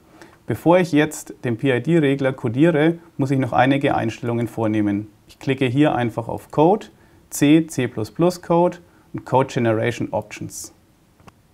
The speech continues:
Hier muss ich jetzt sicherstellen, dass unter System Target File das win A C Target ausgewählt ist. Ich habe noch die Möglichkeit, unter der Lasche Interface den External Mode von Simulink zu aktivieren.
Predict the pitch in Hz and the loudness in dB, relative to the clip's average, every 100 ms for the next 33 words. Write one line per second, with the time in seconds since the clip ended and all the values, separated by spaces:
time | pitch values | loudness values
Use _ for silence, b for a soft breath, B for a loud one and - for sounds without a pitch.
0 | _ _ _ _ _ _ _ _ _ _ | _ _ _ _ _ _ _ _ _ _
1 | _ B B B - 196 190 165 151 120 | _ B B B 2 2 2 2 0 -2
2 | - 165 170 151 127 135 135 120 131 117 | 0 0 0 0 0 2 0 -2 -4 -4
3 | - 196 - 160 151 120 131 135 - 127 | -2 -2 4 2 4 2 2 -2 0 2
4 | 143 B - 117 123 131 - 107 104 107 | 0 B -10 -6 -2 -2 -2 -4 -2 -2
5 | 113 90 110 113 110 107 107 107 - - | -2 -4 -4 -8 -6 -8 -8 -10 -12 -18
6 | b b b b - 127 160 147 143 123 | b b b b 2 4 8 6 4 -2
7 | 131 147 160 160 151 143 143 127 123 113 | 0 2 0 2 2 2 0 -4 -2 -2
8 | 110 - - 180 196 - 170 180 180 - | -2 -2 0 2 2 0 0 0 -2 -12
9 | b b - - - - 139 156 160 127 | b b -6 -6 -6 2 6 8 8 6
10 | 139 143 123 113 139 147 131 127 127 - | 2 0 -4 -2 4 4 4 0 -4 -6
11 | - - 117 104 87 98 | -6 -8 -6 -6 -8 -10